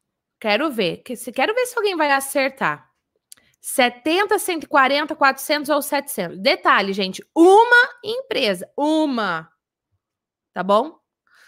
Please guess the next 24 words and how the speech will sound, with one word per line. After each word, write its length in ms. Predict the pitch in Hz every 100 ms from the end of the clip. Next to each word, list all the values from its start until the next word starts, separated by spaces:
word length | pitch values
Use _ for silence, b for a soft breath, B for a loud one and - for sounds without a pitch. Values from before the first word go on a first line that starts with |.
| b -
Ô, 60 |
Ju, 160 | 269 320
vai 100 | 320
colocando 540 | 359 480 480 311 262
na 160 | 247 220
tela 300 | 220 202 190
pra 160 | 208
mim 160 | 220 208
os 120 | 180
comentários. 880 | - 190 170 185 247 165 - - - -
Vamos 320 | 208 285 330
ver 160 | 220 202
aqui. 380 | 185 - 160 _ _ _ _ _ _ _ _ _ _ _ B B B B
Tem 220 | 208 220
vários. 580 | 254 254 185 170 165 -
A 140 | 226
maioria, 640 | 254 254 370 392 320 247 240
setecentos, 1500 | - 277 302 - 247 - 254 269 349 359 403 453 - - - _ b b
a 80 | -
maioria 360 | 240 311 349 359
tá 100 | 349
na 140 | 339
letra 340 | 339 349 392 440
C. 720 | - - - 269 240 170